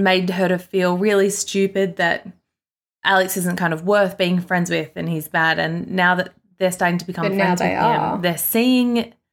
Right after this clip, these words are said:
Speaker 1: they're seeing the light that Izzy sees in him. She's just a bit jealous and upset, and it's hard because, of course, if you're the one to stand up and stick up for someone for so long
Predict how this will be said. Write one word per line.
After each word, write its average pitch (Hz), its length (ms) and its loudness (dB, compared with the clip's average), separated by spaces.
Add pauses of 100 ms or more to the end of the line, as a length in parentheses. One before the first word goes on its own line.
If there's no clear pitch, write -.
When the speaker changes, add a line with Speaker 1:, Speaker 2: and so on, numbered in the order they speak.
(300)
Speaker 1:
they're 202 120 2
seeing 220 440 2
the 190 100 2
light 165 320 0
that - 140 -8
Izzy 226 260 0
sees 165 300 -2
in 160 120 -8
him. 147 380 -8 (640)
She's 196 280 0
just 196 240 -2
a 202 40 -2
bit 175 380 -4
jealous 170 440 0
and 170 100 -2
upset, - 540 -2
and 160 320 -6
it's - 300 -8
hard 220 640 0 (180)
because, 277 200 -2
of 311 100 -4
course, 330 480 0
if 240 140 -2
you're 294 280 0
the 330 80 -2
one 254 500 0 (760)
to 208 280 2
stand 226 480 0
up 262 260 -2
and 190 140 -2
stick 254 280 -4
up - 160 0
for 254 100 -6
someone 202 360 0
for 185 100 -10
so 196 320 0
long 190 600 0